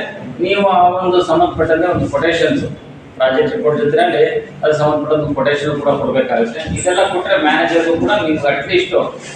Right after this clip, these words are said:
ಒಂದು ನಾಲೆಡ್ಜ್ ಇದೆ, ಗೊತ್ತಿದೆ ಇವರಿಗೆ ರಾ ಮೆಟೀರಿಯಲ್ ಎಲ್ಲಿ ಸಿಗುತ್ತೆ ಅಂತ ಗೊತ್ತಿದೆ, ಮಿಷನ್ ಬೆಲೆ ಎಷ್ಟಾಗುತ್ತೆ ಅಂತ ಗೊತ್ತಿದೆ, ಅದ್ರ ಕೆಪಾಸಿಟಿ ನೀವು ಏನು ಪ್ರೊಡಕ್ಷನ್ ಮಾಡ್ತೀರಿ, ಆ ಒಂದು, ಆ, ಉತ್ಪನ್ನಗಳನ್ನ ತಯಾರು ಮಾಡ್ತೀರಿ ಅಂತ ಗೊತ್ತಿದೆ, ಮತ್ತೆ ಎಲ್ಲಿ ಮಾರ್ಕೆಟ್ ಮಾಡ್ತೀರಿ ಅನ್ನೋದು ಕೂಡ ಗೊತ್ತಿದೆ, ನಿಮಗೆ ಉತ್ಪಾದನೆ ಮಾಡಿ ಏನ್ ವೆಚ್ಚ ಬೀಳುತ್ತೆ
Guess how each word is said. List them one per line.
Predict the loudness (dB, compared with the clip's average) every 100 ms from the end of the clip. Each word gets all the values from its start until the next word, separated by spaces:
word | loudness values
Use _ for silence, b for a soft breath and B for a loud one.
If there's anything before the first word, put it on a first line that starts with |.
| 0 2
ಒಂದು | 4 4 4
ನಾಲೆಡ್ಜ್ | 4 2 0 0
ಇದೆ, | 0 2
ಗೊತ್ತಿದೆ | 2 2 2 2
ಇವರಿಗೆ | 2 0 0 -2 -4 -10 -4
ರಾ | 0 2
ಮೆಟೀರಿಯಲ್ | 2 2 2
ಎಲ್ಲಿ | 2
ಸಿಗುತ್ತೆ | 4 4 4
ಅಂತ | 2 2
ಗೊತ್ತಿದೆ, | 0 -2 0 0 -2 -12 -14 -6
ಮಿಷನ್ | 0 2 2 2 4
ಬೆಲೆ | 4
ಎಷ್ಟಾಗುತ್ತೆ | 4 4 2 2 2 2
ಅಂತ | 2
ಗೊತ್ತಿದೆ, | 2 0 0 0 0 -4 -10 -6 -2
ಅದ್ರ | 0 0
ಕೆಪಾಸಿಟಿ | 0 2 0 0 -2 -2
ನೀವು | 2
ಏನು | 2 2 0
ಪ್ರೊಡಕ್ಷನ್ | -2 -2 0 0 2
ಮಾಡ್ತೀರಿ, | 2 2 0 2 2
ಆ | 2
ಒಂದು, | 2 0 2 2 0 -4 -14 -14 -2
ಆ, | 2 2
ಉತ್ಪನ್ನಗಳನ್ನ | 2 0 0 2 0 2
ತಯಾರು | 2 2
ಮಾಡ್ತೀರಿ | 0 -2 0
ಅಂತ | 0
ಗೊತ್ತಿದೆ, | 0 -4 -2 -2 -2 -12 -12 0
ಮತ್ತೆ | 0 2
ಎಲ್ಲಿ | 2 2
ಮಾರ್ಕೆಟ್ | 2 2 2 0 0 2 2
ಮಾಡ್ತೀರಿ | 2 2 0 2
ಅನ್ನೋದು | 2 2
ಕೂಡ | 2
ಗೊತ್ತಿದೆ, | 2 2 0 2 2 2 -2
ನಿಮಗೆ | 2 2 4 4 4
ಉತ್ಪಾದನೆ | 2 0 2 2 2
ಮಾಡಿ | 0 0 2 4
ಏನ್ | 4
ವೆಚ್ಚ | 2 2
ಬೀಳುತ್ತೆ | 0 0 -2 -2 -4